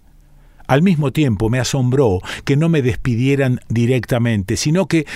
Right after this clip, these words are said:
reforzaran las instrucciones recibidas al principio de estos cinco años. Desde entonces hasta ahora, todos los aparatos digitales de vigilancia aumentaron en cantidad y calidad,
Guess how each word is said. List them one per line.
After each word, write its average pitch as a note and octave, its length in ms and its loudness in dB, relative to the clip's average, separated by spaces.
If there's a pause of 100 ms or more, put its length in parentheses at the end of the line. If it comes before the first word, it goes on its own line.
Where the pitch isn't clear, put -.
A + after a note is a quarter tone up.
(160)
reforzaran D#3 1000 0
las C#3 220 -2
instrucciones B2+ 840 0
recibidas B2+ 680 0
al C#3 140 0
principio B2 680 0 (160)
de G#2 260 0
estos - 260 -4
cinco G2+ 420 0
años. D2+ 640 -2 (840)
Desde D#3+ 380 0
entonces G#2+ 580 -2
hasta G#2 300 -2
ahora, E2+ 520 -2 (680)
todos F3+ 580 2
los A#2+ 220 0
aparatos A#2+ 560 0
digitales A2 640 -2
de G2 120 0
vigilancia G2+ 840 -2 (100)
aumentaron A#2 720 0
en G2 160 0
cantidad G2+ 480 -2
y A#2 100 0
calidad, F2+ 640 -2